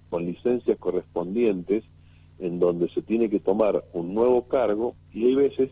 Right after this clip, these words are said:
que se está liquidando hasta tres veces el cargo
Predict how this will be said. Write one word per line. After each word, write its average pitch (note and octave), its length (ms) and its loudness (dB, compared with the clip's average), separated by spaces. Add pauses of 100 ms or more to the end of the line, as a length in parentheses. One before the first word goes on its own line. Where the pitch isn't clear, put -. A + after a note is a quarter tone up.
que A#2 260 0
se B2 220 2
está C3 420 -2 (480)
liquidando G#2+ 720 0
hasta G2 300 -2
tres C3+ 340 0
veces B2+ 460 -2 (560)
el F#2+ 180 -10
cargo A2+ 520 -2